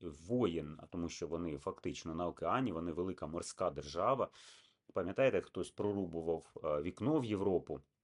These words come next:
Ми сьогодні теж це робимо, прорубуємо вікно, все ніяк воно не прорубується. Так ось якраз саме в Нідерланди, тоді називали Голландія, відправляли навчатись морс-, морській справі.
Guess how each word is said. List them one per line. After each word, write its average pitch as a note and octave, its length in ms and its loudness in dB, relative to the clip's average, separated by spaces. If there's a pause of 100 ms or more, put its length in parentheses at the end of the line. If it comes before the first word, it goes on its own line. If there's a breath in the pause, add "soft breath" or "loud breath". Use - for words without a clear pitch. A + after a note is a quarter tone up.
(140)
Ми F2 160 -2
сьогодні D#2+ 360 -6
теж D3+ 240 0
це G#2+ 140 2
робимо, D#2+ 380 -2
прорубуємо F2+ 760 -2
вікно, G2+ 340 -2
все F2+ 260 -2
ніяк F2 280 0
воно F2 120 -2
не F2 120 -2
прорубується. A#2 760 0 (500 loud breath)
Так - 140 -6
ось A#2 120 0
якраз G#2+ 300 2
саме F#2+ 440 2
в F2 200 -4
Нідерланди, G#2 680 2
тоді F2 480 -2
називали E2 420 0
Голландія, G#2 500 0
відправляли F#2 640 0 (800)
навчатись G2+ 520 -2
морс-, F2 240 -8 (100)
морській F#2+ 380 -4
справі. C#2+ 420 -2